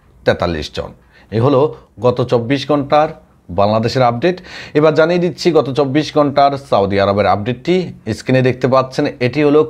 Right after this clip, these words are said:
কোভিড ড্যাশবোর্ড। এখানে লাল লিখাতে আক্রান্ত, সবুজ লিখাতে সুস্থতা।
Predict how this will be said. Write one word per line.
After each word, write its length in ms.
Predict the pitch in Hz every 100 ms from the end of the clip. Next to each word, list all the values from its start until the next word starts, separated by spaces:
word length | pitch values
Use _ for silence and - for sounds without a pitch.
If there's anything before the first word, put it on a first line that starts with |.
| -
কোভিড 360 | 123 117 135 123 - 95
ড্যাশবোর্ড। 540 | 104 104 - 82 73 - - _ _ _ _ -
এখানে 280 | 127 160 156 180 - - - 135
লাল 160 | 156 175
লিখাতে 280 | 170 170 156 131
আক্রান্ত, 320 | 131 156 - 185 196 - _ _
সবুজ 340 | - 180 180 143 139
লিখাতে 360 | 135 131 156 185 185 _ _ _ _ _
সুস্থতা। 500 | - 208 - 104 98